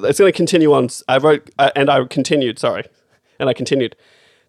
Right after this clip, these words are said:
"This is the narrative setup for the awesome-looking Steel Rising, an action R P G developed by French studio Spiders, who is perhaps best known for twenty nineteen's Greedfall." Not a game I'm interested in ever, but if you buy it, I will play it.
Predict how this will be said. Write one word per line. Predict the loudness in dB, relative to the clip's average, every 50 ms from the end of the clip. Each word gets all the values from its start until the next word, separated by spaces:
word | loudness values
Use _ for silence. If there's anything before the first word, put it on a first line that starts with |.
| _ -6
"This | -2 -2 -2 -2
is | -2 -6
the | -4 -2
narrative | 0 0 0 0 0 -2 -4 -4
setup | -4 -2 -2 -2 -4 -6
for | _ -12 -12
the | -12 -8 -4
awesome-looking | 0 0 2 2 2 0 0 0 -2 -2 -2 -4 -6
Steel | -6 -8 -6 -4 -2 -2 -2
Rising, | -2 0 0 0 0 -2 -4 -6 -10 -12 -10 -12
an | -10 -8
action | -6 -6 -6 -6 -6 -4 -4
R | -4 -4
P | -4 -8 -10
G | -8 -8 -8 -8 -8
developed | -8 -6 -4 -4 -4 -4 -6
by | -8 -10
French | -8 -6 -6 -6 -8
studio | -10 -10 -10 -8 -8 -6 -8 -8 -8
Spiders, | -8 -10 -8 -6 -2 -2 0 0 -2 -2 -4 -6 -8 -8
who | -8 -6 -6
is | -6 -6
perhaps | -10 -10 -8 -8 -8 -8 -10
best | -8 -6 -6 -6 -6 -6
known | -6 -4 -6 -6
for | -8 -10
twenty | -10 -6 -4 -2 -2 -2
nineteen's | -2 -4 -6 -6 -6 -6 -6 -6 -6 -10 -16 -18
Greedfall." | -12 -8 -6 -6 -6 -8 -10 -16 -12 -10 -10 -10 -8 -8 -10 -10 -12 _ _ _ _ _ _ _ _ _ _ _ _ _
Not | -10 -8 -8 -8
a | -8
game | -10 -10 -12 -10 -12
I'm | -12 -12
interested | -14 -14 -16 -20 -20 -20 -14 -12
in | -12 -12 -12 -14 _
ever, | -14 -14 -10 -8 -8 -6 -6 -6 -8
but | -10 -14 -14 -14
if | -18 -18 -18
you | -16
buy | -14 -12 -10 -8 -8 -8 -8
it, | -10 -12 -14
I | -14 -14
will | -14 -16
play | -16 -10 -8 -6 -4 -4 -4
it. | -4 -6 -8 -14